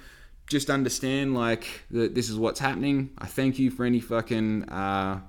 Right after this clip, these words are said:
uh, I thank you for understanding, and I apologize for any inconvenience. And also, I'm getting my shit into shops. Where do you think I should put it?"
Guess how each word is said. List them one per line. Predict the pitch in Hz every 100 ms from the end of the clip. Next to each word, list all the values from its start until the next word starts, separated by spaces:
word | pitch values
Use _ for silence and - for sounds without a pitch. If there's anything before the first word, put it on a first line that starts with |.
| - -
uh, | 95 95 90 87
I | 101
thank | 120
you | 107
for | 117
understanding, | 107 101 127 131 123
and | 110
I | 101
apologize | - 120 110 110 104
for | 110
any | 107
inconvenience. | 104 98 98 120 117 104
And | 101
also, | 175 185 117 101 -
I'm | 117 110
getting | 120 117
my | 110
shit | 104 107
into | 101
shops. | 95 107 95 -
Where | 98 101
do | 98
you |
think | 95 92
I | 85
should | -
put | -
it?" | 123